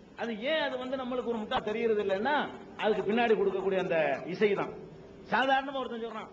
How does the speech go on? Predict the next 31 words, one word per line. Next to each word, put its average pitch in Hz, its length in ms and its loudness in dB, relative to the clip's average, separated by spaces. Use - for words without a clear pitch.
"நான் 180 120 -12
இன்னைக்கு 185 300 -12
சைக்கிள்ல 208 500 -8
போய் 233 220 -4
அந்த 180 580 -4
பஸ்ஸை 196 340 0
பாண்டியன் 190 540 -6
பேருந்து, 185 320 -4
பாண்டியன் 190 300 -6
பேர் 185 100 -6
கிடையாதா, 180 500 0
தமிழக 226 500 4
அரசு, 196 300 0
அஹ், 180 520 0
போக்குவரத்து 196 440 0
கழகத்தை 180 340 2
பிடிச்சு 185 260 -2
விட்டேன்னா 190 440 4
இவன் 190 240 2
மெண்டல்னு 208 380 2
சொல்லுவான்." 156 240 -4
நம்ம 120 200 -6
சாதாரணமா 190 520 4
சொன்னான்னு 175 320 -4
சொன்னான். 156 300 -6
அதையே 277 440 6
அவன் 277 160 2
சினிமாவுல 262 360 -2
காட்டினானா 226 440 0
என்ன 226 140 -2
செய்யறோம்? 214 460 0